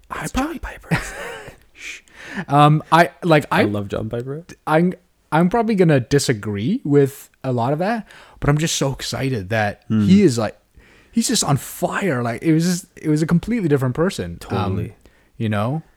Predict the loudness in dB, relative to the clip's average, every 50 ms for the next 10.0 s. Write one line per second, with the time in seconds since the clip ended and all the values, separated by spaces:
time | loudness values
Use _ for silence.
0 | _ -6 -4 -2 -2 0 -2 -2 -2 -2 -2 -2 -2 -2 -2 -4 -6 -6 -6 -6
1 | -8 -10 -10 -12 -12 -14 -14 -14 -16 -18 -18 -16 -14 -14 -12 -12 -10 -8 -8 -8
2 | -10 -12 -14 -16 -14 -14 -14 -14 -14 -14 -16 -16 -18 _ _ -20 -20 -20 -20 _
3 | _ _ -10 -6 -2 0 2 2 4 2 2 2 0 0 0 -2 -2 -4 -8 _
4 | _ _ _ _ _ _ _ _ _ _ _ -2 0 2 2 0 0 0 -2 -2
5 | -2 -2 -2 -4 -4 -6 -4 -4 -4 -2 -2 -4 -4 -4 -6 -8 -8 -6 -6 -6
6 | -4 -4 -4 -4 -2 -4 -4 -6 -10 _ _ _ _ _ _ _ _ _ _ _
7 | _ _ _ _ _ _ -14 -12 -6 -4 -2 0 0 0 -2 -4 -6 -8 _ _
8 | _ _ _ _ _ _ -20 -20 -20 _ -16 -16 -16 -18 _ _ -8 -6 -4 -4
9 | -2 -2 -2 -2 -4 -4 -4 -6 -6 -6 -6 -8 -6 -6 -6 -4 -4 -4 -6 -6